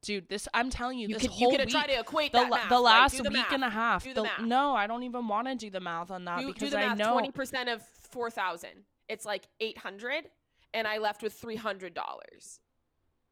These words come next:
Speaker 2: from th-, just because it was a fr-, uh, it was a Saturday in downtown L A, and I don't, I don't work at nighttime then, and I was just picking up a shift.
Speaker 1: Okay.
Speaker 2: And
Speaker 1: Unpopular opinion. Here I go.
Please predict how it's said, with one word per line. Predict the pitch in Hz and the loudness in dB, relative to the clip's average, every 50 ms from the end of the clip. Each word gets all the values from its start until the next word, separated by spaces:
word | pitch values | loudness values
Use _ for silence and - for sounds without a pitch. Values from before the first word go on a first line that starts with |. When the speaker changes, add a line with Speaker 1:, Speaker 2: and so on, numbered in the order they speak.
| _ _ _ _ _ _ _ _ | _ _ _ _ _ _ _ _
Speaker 2:
from | - 226 226 208 - - 117 233 | -10 -8 -8 -10 -12 -20 -20 -20
th-, | - - | -20 -16
just | 190 - 240 233 226 - _ _ | -8 -4 -4 -4 -4 -6 _ _
because | 226 233 - 233 220 196 214 | -14 -10 -6 -6 -6 -4 -6
it | 208 | -6
was | 202 190 | -6 -8
a | 190 | -8
fr-, | - - 208 190 - - | -8 -8 -8 -8 -6 -6
uh, | 170 180 170 170 165 160 151 - | -4 -4 -2 -2 -2 -2 -4 -6
it | - | -8
was | 202 202 | -8 -6
a | 180 175 | -8 -8
Saturday | - - - 180 170 180 185 180 165 160 151 135 95 151 165 - - | -8 -6 -4 -4 -4 -4 -4 -6 -4 -4 -4 -6 -6 -8 -12 -12 -12
in | - 185 185 | -12 -8 -6
downtown | 175 160 151 160 165 165 156 156 160 | -4 -4 -4 -4 -6 -8 -8 -6 -6
L | 160 156 151 147 | -8 -8 -8 -8
A, | 147 131 64 - 196 - _ - - - - - | -8 -8 -8 -10 -12 -14 _ -20 -20 -16 -8 -4
and | 202 196 | -4 -2
I | 185 185 | 0 0
don't, | 190 190 165 120 165 175 - - | 0 -2 -2 -2 -4 -6 -6 -4
I | 196 196 | -2 0
don't | 196 196 170 - - | 0 0 -2 -4 -4
work | 180 190 185 165 - - - _ _ _ _ - | -2 -2 -2 -2 -2 -6 -14 _ _ _ _ -6
at | 180 180 - | -6 -4 -4
nighttime | 175 175 170 - - 175 165 147 147 156 | -4 -6 -6 -6 -8 -8 -8 -8 -8 -10
then, | 156 151 127 117 - - - | -12 -12 -10 -10 -10 -10 -10
and | 170 165 | -8 -6
I | 160 156 | -6 -6
was | 160 160 165 160 - | -6 -8 -10 -12 -10
just | - 156 - - _ _ _ - | -10 -10 -10 -12 _ _ _ -12
picking | 202 185 - 190 175 | -10 -10 -10 -8 -8
up | 165 - - | -8 -8 -8
a | 175 | -10
shift. | - - 190 - - - _ - - _ _ _ _ _ - | -12 -10 -10 -12 -12 -14 _ -20 -20 _ _ _ _ _ 2
Speaker 1:
Okay. | 247 226 233 196 175 131 104 | 2 4 4 2 0 0 -2
Speaker 2:
And | 104 98 - - - _ _ _ - | -6 -10 -14 -20 -20 _ _ _ 2
Speaker 1:
Unpopular | 247 269 285 285 269 254 226 220 - 233 220 220 220 220 220 214 - - | 2 2 2 2 4 4 4 4 2 0 -2 -2 0 0 0 -2 -4 -4
opinion. | 202 202 208 214 185 180 180 175 175 170 180 185 - - - - - - - - - _ _ _ _ | -6 -6 -4 -4 -4 -4 -6 -6 -6 -6 -8 -8 -10 -14 -18 -20 -20 -20 -20 -20 -20 _ _ _ _
Here | - - - 214 208 | -10 -4 0 0 2
I | 190 | 2
go. | 180 - 123 95 113 165 | 0 0 -4 -6 -6 -8